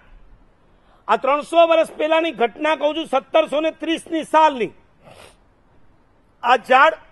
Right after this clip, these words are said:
એને કાપવાનો ઓર્ડર જોધપુરના રાજાએ આપ્યો. જોધપુરના રાજાને એક બહુ મોટો મહેલ બનાવવો હતો. એને કીધું કે ઝાડ કાપી નાખો ને એમાંથી મારો મહેલ બનાવો. અને આ સમાચાર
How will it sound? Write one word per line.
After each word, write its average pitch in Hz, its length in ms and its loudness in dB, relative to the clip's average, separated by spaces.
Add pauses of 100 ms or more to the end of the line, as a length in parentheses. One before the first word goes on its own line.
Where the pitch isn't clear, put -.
(800)
એને 285 180 -4
કાપવાનો 294 600 -2
ઓર્ડર 285 340 0
જોધપુરના 277 520 -6
રાજાએ 247 360 0
આપ્યો. 165 320 -10 (1300)
જોધપુરના 330 540 0
રાજાને 311 420 0
એક 277 100 -10
બહુ 311 240 0
મોટો 311 300 -4
મહેલ 269 360 2
બનાવવો 277 360 0
હતો. 277 200 0
એને 294 300 0
કીધું 277 300 -10
કે 311 120 4
ઝાડ 285 280 0
કાપી 311 240 2
નાખો 302 300 -2
ને 277 100 0
એમાંથી 294 400 0
મારો 285 300 2
મહેલ 285 280 0
બનાવો. 214 380 0 (1300)
અને 170 160 -6
આ 196 100 -2 (140)
સમાચાર 254 840 2